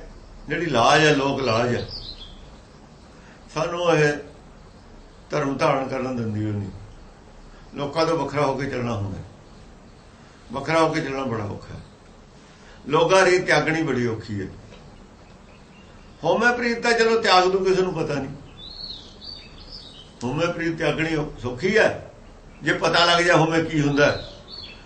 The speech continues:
ਪਰ ਲੋਕਾਂ ਦੀ ਤਿਆਗਣੀ ਉਦੋਂ ਔਖੀ ਹੈ। ਦੂਜਾ ਕੰਮ ਔਖਾ ਹੈ ਪਹਿਲੇ ਨਾਲੋਂ। ਪਹਿਲਾਂ ਸੌਖਾ ਕੰਮ ਕਰੀਦਾ, ਦੂਜਾ ਔਖਾ ਹੁੰਦਾ।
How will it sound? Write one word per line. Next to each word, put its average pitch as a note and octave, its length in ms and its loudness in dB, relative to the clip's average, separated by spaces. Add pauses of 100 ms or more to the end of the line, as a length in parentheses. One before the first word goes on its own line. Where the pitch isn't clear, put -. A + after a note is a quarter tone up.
(200)
ਪਰ A3+ 100 4
ਲੋਕਾਂ G#3+ 420 4
ਦੀ A3+ 120 6
ਤਿਆਗਣੀ A3+ 460 4
ਉਦੋਂ A3+ 340 4
ਔਖੀ A3+ 240 0
ਹੈ। A3 240 0 (3750)
ਦੂਜਾ E3 600 2
ਕੰਮ G3 240 2
ਔਖਾ F3+ 280 2
ਹੈ F3+ 100 0
ਪਹਿਲੇ D#3+ 220 2
ਨਾਲੋਂ। E3 220 0
ਪਹਿਲਾਂ F#3+ 260 2
ਸੌਖਾ D3 300 0
ਕੰਮ E3+ 260 -2
ਕਰੀਦਾ, F#3 340 2
ਦੂਜਾ D#3 300 2
ਔਖਾ A2+ 260 0
ਹੁੰਦਾ। F#2 240 -6